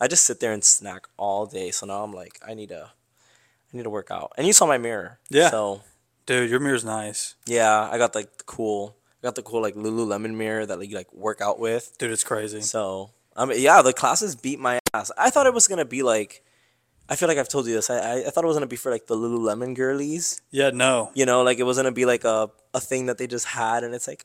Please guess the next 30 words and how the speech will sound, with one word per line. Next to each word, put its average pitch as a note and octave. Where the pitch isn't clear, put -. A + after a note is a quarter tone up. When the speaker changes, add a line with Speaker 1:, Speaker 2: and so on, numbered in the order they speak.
Speaker 1:
"Oh, G#3+
yeah, G#3+
I F3
just E3+
wanna F3
work E3
out E3+
real E3+
quick -
and, C#3
like, B2+
do, C3+
like, C3+
a B2+
quick -
little B2
cardio," C3
and A#2+
it's A#2+
like, A2+
"Ooh, C#3
fifty C3
calories," A#2
Speaker 2:
<laughs> -
Speaker 1:
whatever. A3
Speaker 2:
Yeah. D3+
Speaker 1:
No, E3
they're E3+
kicking E3+
my C#3